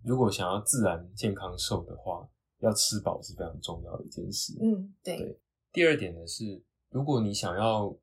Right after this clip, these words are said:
Speaker 1: 让体重降低的话，热量赤字就是一个你必须要达成的事情。也就是说，整天所摄取的热量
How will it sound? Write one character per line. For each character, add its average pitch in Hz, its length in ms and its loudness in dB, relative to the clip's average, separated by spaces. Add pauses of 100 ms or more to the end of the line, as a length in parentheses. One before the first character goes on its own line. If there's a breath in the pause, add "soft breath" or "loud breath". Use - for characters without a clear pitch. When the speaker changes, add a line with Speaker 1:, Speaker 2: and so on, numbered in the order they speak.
Speaker 1:
让 123 200 0
体 104 100 -10
重 98 180 -2
降 95 220 0
低 90 140 -10
的 85 100 -6
话， 90 340 -6 (280)
热 131 140 2
量 123 200 6
赤 110 220 0
字 101 200 -4
就 92 140 -8
是 90 240 -6
一 87 120 -12
个 85 340 -8 (160)
你 95 280 -10
必 - 80 -4
须 107 120 -2
要 95 100 4
达 87 160 -2
成 - 160 -10
的 - 80 -8
事 - 140 -6
情。 - 280 -6 (360)
也 101 100 -2
就 110 80 0
是 117 80 2
说， 107 340 0 (160 soft breath)
整 92 200 2
天 143 160 2
所 104 140 0
摄 - 160 0
取 101 180 -6
的 85 60 -12
热 95 180 -2
量 87 280 -2